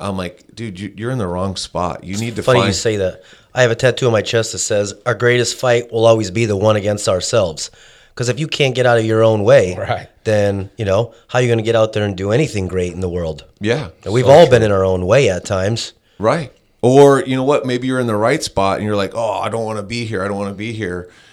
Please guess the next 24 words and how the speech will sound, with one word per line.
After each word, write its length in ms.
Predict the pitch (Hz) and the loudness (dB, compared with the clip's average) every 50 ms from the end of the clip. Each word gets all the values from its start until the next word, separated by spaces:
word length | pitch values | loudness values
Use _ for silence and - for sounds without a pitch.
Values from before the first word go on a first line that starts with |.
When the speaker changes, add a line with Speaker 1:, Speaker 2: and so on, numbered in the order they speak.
| _ _ _ _ | _ _ _ _
Speaker 1:
And 760 | 98 104 101 101 98 98 98 95 95 95 92 90 90 87 - - _ _ _ - | -8 -6 -4 -4 -4 -4 -4 -6 -6 -6 -8 -10 -12 -14 -16 -20 _ _ _ -16
sometimes 580 | - - 120 117 113 104 120 101 98 98 90 - | -10 -8 -8 -8 -6 -4 -4 -4 -4 -4 -6 -8
the 180 | 92 85 - - | -8 -8 -8 -8
easiest 440 | 101 107 117 107 117 110 107 104 - | -8 -6 -6 -4 -2 -2 -2 -2 -2
answer 540 | 104 101 110 117 - - 151 156 156 151 - _ | -2 -2 -2 -4 -4 -6 -8 -8 -10 -12 -16 _
is 220 | - 92 98 90 - | -8 -8 -8 -8 -8
the 80 | 85 | -10
simplest. 680 | 85 - - 107 104 101 - 80 73 73 - - - _ _ _ | -8 -4 -4 -4 -4 -4 -6 -10 -12 -12 -14 -16 -18 _ _ _
And, 160 | - 98 98 | -6 -6 -4
like, 280 | 98 98 95 95 92 - - - - - _ _ _ - | -2 -2 -2 -4 -4 -8 -18 -20 -20 -20 _ _ _ -8
you 140 | 98 110 | -4 -2
know 80 | 110 107 | -2 0
what? 320 | 104 110 117 120 120 - - | 0 2 2 2 2 0 -2
We 140 | 101 104 113 | -4 -2 2
all, 420 | 117 120 120 120 117 117 117 - - - - | 2 4 4 2 2 0 -4 -6 -8 -10 -2
we 80 | 107 123 | 2 4
all 100 | 127 131 | 4 4
have 80 | 120 | 4
different 360 | 101 113 107 - 104 92 - - | 2 -2 -2 -4 -6 -10 -8 -10
talents. 500 | - 90 85 90 82 76 - - - - | -8 -8 -8 -8 -10 -12 -14 -18 -10 -4
We 80 | 92 | 0
all 140 | 104 104 107 | 2 2 2
have 140 | 107 90 85 | 2 0 0
different, 420 | 104 107 104 - 107 98 90 - | -2 -2 -2 -2 -4 -6 -6 -8